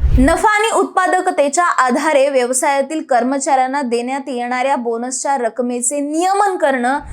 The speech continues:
हे एकोणीसशे पासष्टच्या Payment of Bonus या कायद्याचं उद्दिष्ट मानलंय. हा कायदा संपूर्ण भारतात वर्षाच्या कोणत्याही दिवशी वीस किंवा त्यापेक्षा जास्त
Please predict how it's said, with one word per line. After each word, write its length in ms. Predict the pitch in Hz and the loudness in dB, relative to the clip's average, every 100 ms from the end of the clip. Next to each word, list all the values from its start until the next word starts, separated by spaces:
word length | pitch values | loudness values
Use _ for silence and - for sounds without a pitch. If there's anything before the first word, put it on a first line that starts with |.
| - | 0
हे 120 | 330 440 | 2 2
एकोणीसशे 340 | 403 427 480 480 | 0 -2 -4 -2
पासष्टच्या 640 | 339 339 381 427 - 359 330 339 | 0 0 0 -2 -2 -2 -2 -2
Payment 400 | 339 311 330 370 359 | -2 0 -2 -4 -4
of 120 | 330 269 | -2 -4
Bonus 380 | 269 285 311 | -4 -4 -6
या 100 | 339 | -8
कायद्याचं 540 | 302 269 226 254 262 208 | -4 -2 -2 -4 -6 -10
उद्दिष्ट 480 | - 233 262 320 311 | -8 -8 -8 -6 -8
मानलंय. 400 | 247 196 175 - _ _ - - | -6 -8 -10 -12 _ _ -20 -4
हा 100 | 262 | -2
कायदा 380 | 302 370 339 392 | 0 0 0 0
संपूर्ण 600 | 440 392 330 381 415 440 | 0 -4 -2 -2 0 0
भारतात 540 | 440 320 311 262 302 330 | -2 -2 -2 0 0 0
वर्षाच्या 500 | 277 277 311 285 330 | -2 -2 -4 -4 -6
कोणत्याही 640 | 330 302 277 294 311 339 | -4 -6 -4 -4 -4 -4
दिवशी 440 | 330 302 269 330 320 | -6 -8 -8 -8 -6
वीस 400 | 269 339 370 - | -2 0 0 -4
किंवा 260 | 277 269 302 302 | -8 -8 -8 -2
त्यापेक्षा 540 | 311 311 330 320 370 | -2 -2 -6 -4 -2
जास्त 380 | 269 269 302 - | 0 0 -2 -8